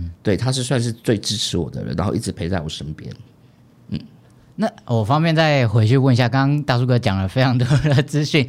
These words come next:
Speaker 1: 我怕观众，呃，听众无法消化。我们再回去一点点，就是你说当年在，在网络上找到资讯，找到性权会，然后转到蝶园，这大概是几，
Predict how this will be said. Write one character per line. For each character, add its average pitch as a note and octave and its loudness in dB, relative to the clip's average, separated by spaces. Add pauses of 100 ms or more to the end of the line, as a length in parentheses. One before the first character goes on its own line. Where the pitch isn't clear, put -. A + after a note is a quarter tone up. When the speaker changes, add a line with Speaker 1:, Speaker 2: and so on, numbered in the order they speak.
(100)
Speaker 1:
我 C3 0
怕 E3+ 2
观 D#3 2
众， D3+ 4
呃， C3 2
听 D#3 2
众 D3+ 4
无 A2+ 0
法 G2 0
消 A2 2
化。 G#2 2 (360)
我 C3+ 2
们 C#3 6
再 F#3+ 6
回 D3+ 4
去 D#3+ 2
一 D#3+ 4
点 C3 4
点， A2 4
就 E3+ 0
是 F3+ 2
你 C#3 2
说 C#3 2
当 E3+ 2
年 B2+ 2
在， - -6
在 D#3+ 2
网 G#2+ 0
络 A2+ 0
上 C3 2
找 G2 0
到 G#2 0
资 G#2 -2
讯， G2+ -2
找 F#2+ -6
到 G#2+ 0
性 B2 -2
权 G2 -2
会， F#2 -4 (360)
然 G#2+ -2
后 A2+ 2
转 F#2+ -4
到 G#2+ -2
蝶 F2 -6
园， D#2 -8
这 E3 -4
大 D3+ 2
概 D3 2
是 B2 0
几， F2+ -8